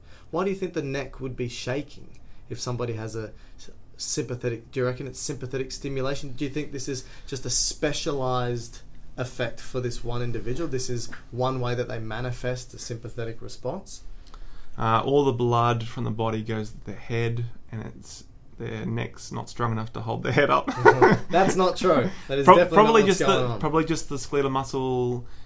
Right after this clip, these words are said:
Speaker 2: um, having the tremor, and that's, it's possibly for that individual s-, is the, what you notice.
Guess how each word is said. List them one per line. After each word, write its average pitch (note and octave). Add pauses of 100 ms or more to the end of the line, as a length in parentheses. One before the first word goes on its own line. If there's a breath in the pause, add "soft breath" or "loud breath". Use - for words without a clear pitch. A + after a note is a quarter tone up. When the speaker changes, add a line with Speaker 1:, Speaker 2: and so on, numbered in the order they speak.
(180 loud breath)
Speaker 2:
um, A#2
having A#2+
the A#2+
tremor, B2+
and A2
that's, - (840)
it's - (380)
possibly B2
for A#2
that A2+
individual A2+ (280)
s-, -
is A#2
the, A2+
what A2+
you A#2+
notice. A#2